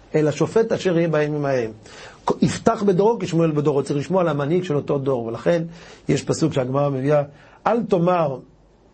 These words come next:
ה-, הגמרא אומרת, אה, אה, הגמרא אומרת על זה, "אל תאמר מה היה שהימים הראשונים היו טובים מאלה."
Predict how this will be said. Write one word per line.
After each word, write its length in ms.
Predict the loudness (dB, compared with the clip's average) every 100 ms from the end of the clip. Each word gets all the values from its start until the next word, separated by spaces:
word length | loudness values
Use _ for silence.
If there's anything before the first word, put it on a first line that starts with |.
| _ _ _ -20 -20 -20 -20 -20 -10 -4
ה-, 580 | -2 0 0 0 -2 -4 -8 -6
הגמרא 300 | -4 0 2
אומרת, 520 | 2 2 2 2 2 -2 -10 -20 -20 -20 -20 -20 -6
אה, 60 | -2 2 2 2 0 -2 -4 -14 -20 -20 -20 -8
אה, 680 | 0 2 2 0 -2 -2 -4 -8 -18 -20 -20 -10 -2
הגמרא 320 | 0 4 4
אומרת 240 | 4 2
על 80 | 2
זה, 140 | 2 0 0
"אל 140 | 0 2
תאמר 400 | 2 4 4 2
מה 240 | 2 2
היה 320 | 2 2 2 0 -8
שהימים 640 | -6 -2 0 0 2 2 2
הראשונים 640 | 2 -2 -2 2 2 0
היו 180 | 0 0
טובים 340 | 2 2 4 2
מאלה." 380 | 2 0 0